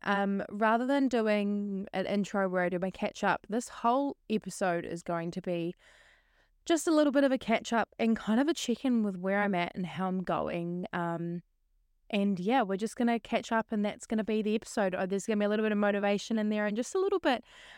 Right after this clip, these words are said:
I just wanna keep you guys in the loop of what I'm doing, what my plans are, and just, I've got a whole lot happening in my personal life at the moment.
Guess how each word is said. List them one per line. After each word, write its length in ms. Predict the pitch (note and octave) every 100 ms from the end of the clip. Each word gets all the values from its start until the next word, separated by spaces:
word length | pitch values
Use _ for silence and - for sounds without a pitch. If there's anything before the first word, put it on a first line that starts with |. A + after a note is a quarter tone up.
| -
I 80 | A3+
just 180 | C#4+ -
wanna 160 | F4+
keep 280 | E4+ - C#4
you 100 | B3+
guys 340 | C4 A#3+ A#3 -
in 240 | A3 A3 G#3+
the 60 |
loop 400 | G#3 G3 G3+ F#3+ -
of 180 | G3 G3
what 140 | G3
I'm 200 | F#3 F#3
doing, 380 | - C#4+ C#4+ C4+
what 140 | B3+
my 140 | G3 F#3+
plans 580 | - - B3 B3 A#3+ A3+
are, 320 | G#3+ G#3+ G#3+
and 200 | G#3+ G3
just, 280 | G#3 G3 -
I've 140 | A3 G3+
got 160 | A3
a 60 | G3+
whole 320 | - A3 A3+
lot 220 | A3+ F#3+
happening 360 | E3+ - F#3+ F#3+
in 100 | F#3
my 120 | F#3
personal 480 | - F3+ E3+ F#3+ F3
life 280 | - F3 G#3
at 120 | F#3+
the 80 | F#3+
moment. 400 | F#3 E3+ F3